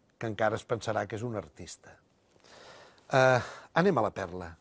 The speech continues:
La perla d'aquesta setmana és molt maca. Hi ha una, hi ha un passatge d'una, d'una sarsuela. Crec que se'n diu, crec que és la del, la del Manojo de Rosas,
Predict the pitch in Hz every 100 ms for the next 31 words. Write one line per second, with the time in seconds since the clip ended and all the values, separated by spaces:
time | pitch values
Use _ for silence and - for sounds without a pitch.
0 | _ _ _ - - - _ - - -
1 | - 123 135 127 110 107 98 - 101 101
2 | 98 98 90 95 92 92 87 80 _ -
3 | - - _ 165 180 202 185 156 123 110
4 | 90 - - - _ - - - - -
5 | - - - 185 220 156 - 139 - 135
6 | 117 120 113 107 101 95 87 117 131 123
7 | - 101 - 110 85 71 - _ _ _
8 | _ _ _ _ _ _ _ _ _ _
9 | _ _ - 143 143 147 131 131 - 160
10 | 156 151 123 127 120 117 135 135 143 139
11 | 156 - 127 101 87 95 95 - - -